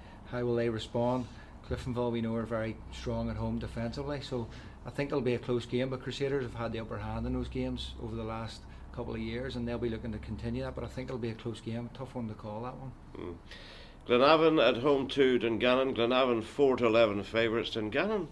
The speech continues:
Speaker 2: six to one. Many will see that as a good price.
Speaker 1: That's really generous odds there for, for Dungannon, and they'll be on a massive high after two good results this week, and that,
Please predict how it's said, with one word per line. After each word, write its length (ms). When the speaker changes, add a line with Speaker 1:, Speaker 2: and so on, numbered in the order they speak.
Speaker 2:
six 420
to 160
one. 440
Many 240
will 160
see 240
that 180
as 160
a 60
good 260
price. 560
Speaker 1:
That's 480
really 320
generous 460
odds 260
there 140
for, 180
for 140
Dungannon, 540
and 100
they'll 140
be 120
on 120
a 40
massive 340
high 260
after 360
two 160
good 220
results 400
this 220
week, 240
and 200
that, 100